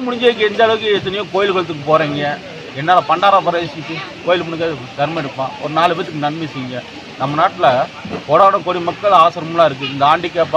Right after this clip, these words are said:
ஆசிரமங்கள், அப்பா அம்மா தத்தெடுக்க ஆசிரமங்கள், குழந்தைகள ஆ-, தத்தெடுக்க ஆசிரமம் இருக்கு. இந்த மாதிரி உங்களால முடிஞ்ச அவங்களுக்கு உதவி செய்யுங்க. ஆசிரமத்துக்கு உங்களால முடிஞ்ச ஒரு, ஒரு சிப்ப அரிசி எடுத்து விடுங்க, அப்படி இல்லையா உங்களால முடிஞ்ச ஒரு டொனேஷன் விடுங்க, தப்பு இல்லை. பிறக்கும்போது எதுவும் கொண்டு வரல,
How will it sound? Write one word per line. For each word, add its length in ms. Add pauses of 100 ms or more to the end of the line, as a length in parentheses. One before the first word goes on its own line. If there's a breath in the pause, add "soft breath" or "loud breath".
ஆசிரமங்கள், 540 (420)
அப்பா 180
அம்மா 220
தத்தெடுக்க 520
ஆசிரமங்கள், 560 (160)
குழந்தைகள 420 (200)
ஆ-, 220
தத்தெடுக்க 400
ஆசிரமம் 300
இருக்கு. 200 (560)
இந்த 200
மாதிரி 240
உங்களால 300 (140)
முடிஞ்ச 220 (600)
அவங்களுக்கு 400
உதவி 200 (160)
செய்யுங்க. 300 (200)
ஆசிரமத்துக்கு 500 (380)
உங்களால 260 (100)
முடிஞ்ச 200 (160)
ஒரு, 120 (100)
ஒரு 200
சிப்ப 200
அரிசி 200
எடுத்து 160
விடுங்க, 240 (480)
அப்படி 200
இல்லையா 240
உங்களால 320
முடிஞ்ச 200
ஒரு 140
டொனேஷன் 380
விடுங்க, 240 (140)
தப்பு 260
இல்லை. 160 (500)
பிறக்கும்போது 560
எதுவும் 220
கொண்டு 180
வரல, 240